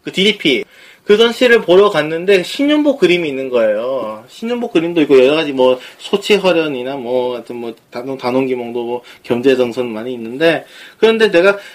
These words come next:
신윤복 그림에 미인도도 딱 진본이 딱 걸려 있는 거를 계속 쭉 보는데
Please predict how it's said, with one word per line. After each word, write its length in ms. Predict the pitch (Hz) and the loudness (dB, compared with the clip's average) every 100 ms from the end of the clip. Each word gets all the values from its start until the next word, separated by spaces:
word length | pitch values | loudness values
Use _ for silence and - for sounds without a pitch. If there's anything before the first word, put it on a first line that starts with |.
| - - - | -20 -20 -16
신윤복 680 | - - 277 285 277 269 - | -8 0 2 4 4 0 2
그림에 460 | 170 190 185 185 | 2 4 4 4
미인도도 720 | 139 170 254 262 247 226 196 180 | 4 4 4 2 4 6 6 4
딱 220 | 170 - _ _ _ _ _ | 0 -4 _ _ _ _ _
진본이 460 | - 165 170 208 196 | -4 0 6 6 6
딱 120 | 175 | 4
걸려 200 | 139 151 | 4 2
있는 220 | 147 139 | 2 0
거를 220 | 127 131 | 2 2
계속 280 | 127 131 185 | 0 -2 0
쭉 160 | 202 190 | 2 2
보는데 720 | 143 131 131 175 165 113 104 | 2 -2 0 2 2 0 -6